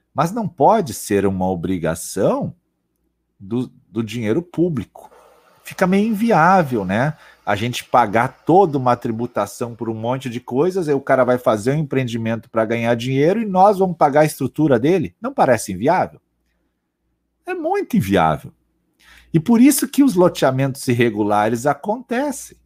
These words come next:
Porque o cara não tem a grana pra fazer o projeto de luz. Tem que botar um transformador de luz. Quanto é que custa um transformador? Não, daí ele pega e fatia o solo irregular.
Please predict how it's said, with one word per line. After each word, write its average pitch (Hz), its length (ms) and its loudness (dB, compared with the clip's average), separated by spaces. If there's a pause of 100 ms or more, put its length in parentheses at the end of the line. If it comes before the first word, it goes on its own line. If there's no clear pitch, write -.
(460)
Porque 147 180 -6
o 208 60 -4
cara 226 240 6
não 240 200 2
tem 226 280 2
a 180 80 6
grana 139 360 2
pra 117 200 -4
fazer 113 400 0
o 120 80 -2
projeto 110 580 -4
de 98 160 -4
luz. 135 580 0
Tem - 120 -20
que 107 80 -18
botar - 260 -10
um 120 80 -6
transformador 123 880 -2
de 113 80 -8
luz. 117 140 -2
Quanto 98 180 -8
é 127 60 -2
que - 80 -12
custa 139 260 -6
um 110 40 -8
transformador? 113 460 -6
Não, 151 160 -4
daí 190 140 2
ele 254 140 0
pega 175 320 2
e 285 60 -2
fatia 269 500 -2
o 226 40 -2
solo 160 320 2
irregular. 214 680 2